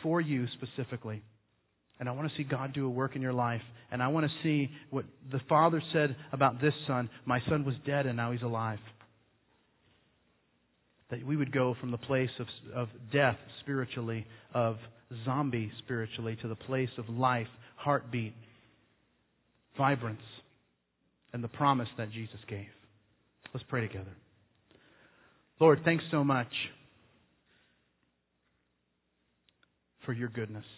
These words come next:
Thank you for the fact that you don't let go. The fact that even though we're far away at times, you're still there. You're still there waiting. You're still there offering love, grace, and forgiveness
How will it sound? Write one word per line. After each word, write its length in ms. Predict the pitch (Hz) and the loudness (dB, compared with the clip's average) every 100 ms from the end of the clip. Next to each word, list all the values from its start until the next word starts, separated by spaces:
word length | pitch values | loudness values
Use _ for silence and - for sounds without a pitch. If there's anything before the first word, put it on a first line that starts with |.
| - | -8
Thank 240 | 131 - | -6 -4
you 160 | 123 117 - | -6 -6 -8
for 240 | 113 107 - _ _ _ _ _ _ _ | -8 -8 -10 _ _ _ _ _ _ _
the 60 | 123 | -6
fact 280 | - 131 - | 0 0 0
that 100 | 123 | -4
you 180 | 120 127 | -4 -4
don't 360 | 117 127 135 139 - _ _ - | -2 -2 -2 -4 -14 _ _ -12
let 240 | 107 - | -10 -10
go. 240 | 117 113 107 - _ _ _ _ _ _ _ - | -10 -10 -12 -18 _ _ _ _ _ _ _ -8
The 60 | |
fact 260 | 123 139 135 | 0 0 0
that 120 | 127 | -2
even 220 | 135 143 | 0 0
though 220 | 131 139 | 2 2
we're 300 | 135 127 127 - | 2 0 -2 -4
far 240 | 135 135 143 | -4 0 0
away 460 | 131 127 110 107 - | 0 0 -2 -6 -10
at 180 | 120 - | -12 -8
times, 380 | 123 113 110 104 107 _ _ _ _ _ _ _ _ | -6 -4 -6 -8 -16 _ _ _ _ _ _ _ _
you're 140 | - - | -10 -6
still 160 | 143 139 | -4 -2
there. 300 | 127 113 98 - _ _ _ _ _ | -2 -4 -8 -16 _ _ _ _ _
You're 120 | 120 - | -10 -4
still 180 | 160 156 | -2 2
there 160 | 156 | 2
waiting. 400 | 139 135 123 104 - - _ _ _ _ | 2 0 0 -4 -12 -20 _ _ _ _
You're 100 | 117 - | -10 -4
still 160 | 143 143 | -2 2
there 200 | 143 131 | 0 2
offering 480 | 135 139 131 127 110 - | -2 -2 -4 -4 -8 -12
love, 360 | - 120 123 127 120 | -2 0 0 -2 -4
grace, 260 | 120 127 - | -4 -4 -4
and 120 | 120 - | -8 -8
forgiveness 480 | 113 127 117 104 | -6 -6 -6 -8